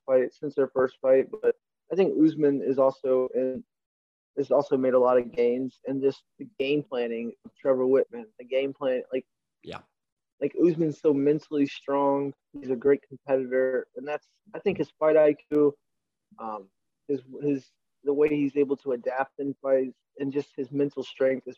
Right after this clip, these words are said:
Speaker 1: probably his greatest asset. And I'm not saying Leon doesn't have those assets as well. It's just, I don't think it's his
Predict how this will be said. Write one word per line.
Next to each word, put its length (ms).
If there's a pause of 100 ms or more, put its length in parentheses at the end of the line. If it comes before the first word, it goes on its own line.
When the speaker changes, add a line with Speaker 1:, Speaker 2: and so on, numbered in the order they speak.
Speaker 1:
probably 260
his 180
greatest 280 (140)
asset. 300 (260)
And 260 (1400)
I'm 80
not 300
saying 280
Leon 260
doesn't 260
have 160
those 300
assets 220
as 80 (260)
well. 200
It's 160
just, 140 (1000)
I 40
don't 220
think 180
it's 140
his 120